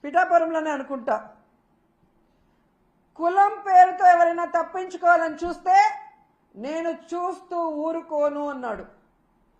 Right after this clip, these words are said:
మరి ఈరోజు బీఆర్ నాయుడు గారిని, వెంకయ్య చౌదరి గారిని, సుబ్బారాయుడు గారిని శిక్షించడానికి ఏ కులం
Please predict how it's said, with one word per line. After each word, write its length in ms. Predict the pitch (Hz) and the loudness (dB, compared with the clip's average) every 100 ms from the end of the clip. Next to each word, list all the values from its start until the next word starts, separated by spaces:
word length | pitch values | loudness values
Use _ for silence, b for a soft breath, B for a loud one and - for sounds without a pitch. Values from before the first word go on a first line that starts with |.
| _ _ _ - | _ _ _ -8
మరి 360 | 320 359 349 | -4 -4 -4
ఈరోజు 600 | 330 349 392 381 349 262 - - _ | -2 0 0 0 -2 -4 -8 -20 _
బీఆర్ 500 | 190 320 381 381 339 | -12 0 2 2 -2
నాయుడు 260 | 339 339 339 | -2 -2 -2
గారిని, 480 | 311 294 269 311 330 | -2 -2 -4 -8 -8
వెంకయ్య 420 | 302 311 359 359 339 | -10 -4 -2 -2 -2
చౌదరి 240 | 330 311 | -4 -4
గారిని, 380 | 277 277 262 330 | -4 -6 -6 -10
సుబ్బారాయుడు 640 | 339 302 349 349 330 311 | -12 -2 0 2 2 0
గారిని 480 | 294 294 254 302 359 _ _ _ _ _ _ _ _ _ _ _ _ _ _ | -4 -6 -6 -12 -14 _ _ _ _ _ _ _ _ _ _ _ _ _ _
శిక్షించడానికి 1120 | 349 - 554 370 381 359 320 - 349 403 - - | -12 -6 -6 -4 -4 -2 -4 -6 -10 -10 -18 -8
ఏ 300 | 247 339 403 - | 2 2 2 -2
కులం 280 | 339 359 403 | -8 0 0